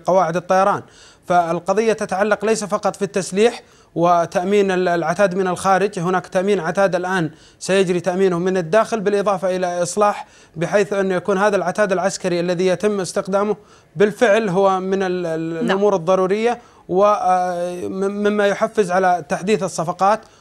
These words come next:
Speaker 1: وأيضا، آه، تقوية ال-، الجهاز العسكري في المملكة العربية السعودية.
Speaker 2: نعم، مرة أخرى عودة إلى الدكتور، دكتور منصف شيخ روحو. آه،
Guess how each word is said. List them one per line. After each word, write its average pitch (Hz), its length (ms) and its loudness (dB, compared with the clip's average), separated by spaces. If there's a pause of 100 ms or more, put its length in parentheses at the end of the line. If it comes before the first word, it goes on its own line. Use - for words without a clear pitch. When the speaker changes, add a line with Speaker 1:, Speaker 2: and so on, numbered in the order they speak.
(140)
Speaker 1:
وأيضا، 202 680 2
آه، 170 280 -4
تقوية 202 500 0 (120)
ال-، 175 300 -4
الجهاز 175 520 -2
العسكري 175 320 -4
في 160 80 -6
المملكة 175 320 -4
العربية 151 260 -4
السعودية. 131 400 -10
Speaker 2:
نعم، 202 420 -2
مرة 262 280 2
أخرى 247 280 0
عودة 233 260 0
إلى 208 100 -6
الدكتور، 285 500 -4
دكتور 190 300 -6
منصف 262 320 -4
شيخ 247 260 -2
روحو. 254 380 0 (360)
آه، 208 640 2